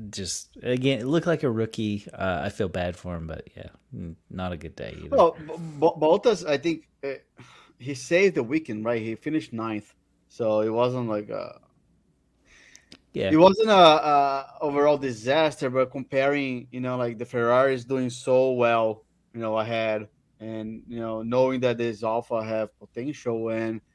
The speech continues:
Speaker 2: comparing, like, last sectors of Barcelona that, like,
Speaker 1: Mm-hmm.
Speaker 2: it had a
Speaker 1: Mm-hmm.
Speaker 2: lot of traits of Monaco. I don't know what happened, but, you know, it is what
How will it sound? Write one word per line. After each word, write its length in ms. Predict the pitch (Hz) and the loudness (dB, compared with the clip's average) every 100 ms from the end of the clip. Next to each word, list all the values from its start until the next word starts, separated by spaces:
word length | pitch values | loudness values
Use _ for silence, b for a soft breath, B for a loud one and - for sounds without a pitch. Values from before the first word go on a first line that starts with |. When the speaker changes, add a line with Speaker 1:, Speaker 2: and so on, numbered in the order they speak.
| _ | _
Speaker 2:
comparing, 460 | - 113 120 120 120 | -12 -2 4 4 4
like, 200 | 117 101 | 0 -2
last 320 | 117 120 - | 0 0 0
sectors 420 | - 120 - 120 | -4 -4 -2 -2
of 160 | 120 107 | -2 -2
Barcelona 680 | 117 117 120 117 117 117 117 | -2 -2 -4 -2 -2 -2 -4
that, 240 | 113 113 | -4 -6
like, 160 | 110 104 | -4 -4
Speaker 1:
Mm-hmm. 120 | 95 95 | -4 -8
Speaker 2:
it 120 | 120 113 | -6 0
had 260 | 117 101 | 0 0
a 40 | 113 | -2
Speaker 1:
Mm-hmm. 60 | |
Speaker 2:
lot 160 | 117 117 | -2 -2
of 100 | 117 | -4
traits 360 | - 117 117 - | -4 -4 -4 -8
of 140 | 104 | -6
Monaco. 560 | 110 120 123 120 107 - _ _ _ _ _ _ _ _ _ - | -4 -2 -4 -4 -4 -6 _ _ _ _ _ _ _ _ _ 0
I 80 | 110 | 2
don't 80 | |
know 120 | 120 117 | 4 4
what 180 | 117 | 4
happened, 380 | 113 104 104 101 | 2 -2 -4 -4
but, 260 | 104 104 - _ _ _ | -2 -2 -4 _ _ _
you 80 | 117 | -8
know, 120 | 113 | -4
it 140 | 113 113 | -2 -2
is 140 | 110 | -4
what 140 | 113 | -2